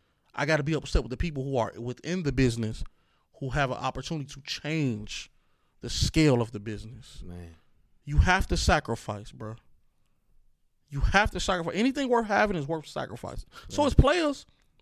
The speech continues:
Speaker 1: challenge yourself.
Speaker 2: Mm-hmm.
Speaker 1: What you gonna do now?
Speaker 2: Mm-hmm.
Speaker 1: This is a great thing to bring back. Forget the C B A, 'cause at the end of the day, ultimately,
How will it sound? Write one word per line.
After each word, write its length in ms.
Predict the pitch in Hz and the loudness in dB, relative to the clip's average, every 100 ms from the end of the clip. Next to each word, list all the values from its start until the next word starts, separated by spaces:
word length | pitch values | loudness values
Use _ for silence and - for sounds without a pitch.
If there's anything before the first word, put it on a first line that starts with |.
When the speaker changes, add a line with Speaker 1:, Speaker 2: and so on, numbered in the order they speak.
| _ - | _ -8
Speaker 1:
challenge 300 | - 320 254 | -6 -4 -2
yourself. 560 | 233 226 131 110 - - - - - - | 0 2 2 -2 -10 -18 -20 -20 -20 -18
Speaker 2:
Mm-hmm. 280 | 95 98 113 - _ | -14 -14 -14 -18 _
Speaker 1:
What 200 | 269 - | -2 -2
you 60 | 320 | -4
gonna 140 | 320 | -2
do 120 | 359 | -2
now? 260 | 339 220 123 _ _ | -2 -6 -8 _ _
Speaker 2:
Mm-hmm. 260 | 92 87 98 113 135 | -18 -16 -16 -12 0
Speaker 1:
This 220 | 147 - | 0 2
is 100 | 160 | 0
a 100 | 143 | -2
great 500 | 117 123 156 247 247 | -2 -2 2 2 0
thing 200 | 247 247 | -2 0
to 80 | 208 | 0
bring 260 | 175 226 220 | 0 0 4
back. 320 | 233 240 - _ _ _ _ | 2 2 -6 _ _ _ _
Forget 260 | - 285 302 | 0 2 2
the 80 | |
C 180 | 226 196 | 0 -2
B 160 | 147 139 | 0 0
A, 120 | 107 | 0
'cause 180 | - 175 | -2 -2
at 100 | 202 | -2
the 60 | 214 | -4
end 120 | 220 | -4
of 40 | |
the 60 | 208 | 0
day, 40 | |
ultimately, 580 | 180 226 214 196 190 180 | 0 -2 -4 -2 -4 -6